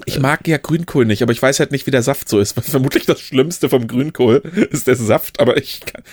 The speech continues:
ich weiß es nicht. Ich, ähm, bin gespannt. Also Grünkohl, Gurke, Spinat, Apfel, Ingwer, Limette ist hier einer. A-, also weiß ich auch nicht, was das soll. Und, ähm, blöderweise ist das meiste,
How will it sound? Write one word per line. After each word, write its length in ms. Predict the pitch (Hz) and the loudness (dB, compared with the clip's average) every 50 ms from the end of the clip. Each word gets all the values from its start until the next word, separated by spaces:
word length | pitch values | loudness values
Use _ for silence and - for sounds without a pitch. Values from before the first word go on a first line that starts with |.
| - - - | -16 -6 -4
ich 180 | 156 131 - | -4 -2 0
weiß 240 | 131 131 160 175 - | 2 2 2 2 0
es 140 | 139 123 - | -2 -6 -4
nicht. 260 | 113 113 127 - - | -4 -6 -6 -6 -10
Ich, 220 | 123 - - - - | -10 -10 -8 -6 -4
ähm, 280 | 107 113 110 107 113 - - - _ _ _ _ _ - | -4 -4 -4 -8 -8 -12 -16 -20 _ _ _ _ _ -2
bin 120 | - 131 131 | -2 0 0
gespannt. 360 | 143 - - 139 147 139 113 | 0 0 2 2 2 4 2
Also 180 | 113 110 113 104 | 2 2 2 -2
Grünkohl, 520 | - - 143 185 208 - - - 180 175 | 0 2 2 2 0 -2 0 2 2 2
Gurke, 320 | 175 - 147 160 - - 147 | 4 2 0 2 2 0 -4
Spinat, 520 | - - 143 131 127 131 135 143 - - | -2 0 -2 0 2 2 0 0 0 -2
Apfel, 280 | 120 - - - 147 - | -4 -4 0 -2 0 0
Ingwer, 260 | - 131 131 123 120 | 0 -2 0 2 2
Limette 360 | 120 117 110 110 110 - - | 2 2 2 2 0 0 2
ist 160 | 98 92 - - | 0 0 0 0
hier 160 | - 95 - | -2 0 0
einer. 340 | 104 98 98 98 104 160 - _ _ _ _ _ _ _ _ _ _ _ _ _ _ _ _ _ _ _ - | 0 -2 0 0 -2 -4 -4 _ _ _ _ _ _ _ _ _ _ _ _ _ _ _ _ _ _ _ -4
A-, 140 | - - - - | -4 -4 -4 0
also 420 | - 131 120 110 113 104 95 - - _ _ _ _ _ _ _ - | 0 2 4 4 4 4 2 0 -4 _ _ _ _ _ _ _ -4
weiß 200 | - 117 110 104 | 0 0 0 0
ich 140 | 113 101 - | -2 -2 -2
auch 60 | 110 | 0
nicht, 140 | 107 104 113 | 0 0 -2
was 80 | 107 95 | -2 -4
das 180 | 101 95 - | -4 -6 -2
soll. 360 | - 107 101 98 101 104 147 - _ | 0 2 2 4 2 0 -2 -8 _
Und, 180 | - 113 113 - _ _ - - | -2 -2 -2 -2 _ _ -16 -6
ähm, 240 | - 104 107 104 104 | 0 0 0 0 0
blöderweise 480 | 104 107 113 123 131 117 120 123 123 127 | 0 2 4 4 4 4 4 2 2 2
ist 180 | - - - | -2 -2 -2
das 140 | - 110 - | -4 -4 -4
meiste, 480 | 117 104 110 127 151 - - - - | 0 0 2 2 0 0 -4 -6 -6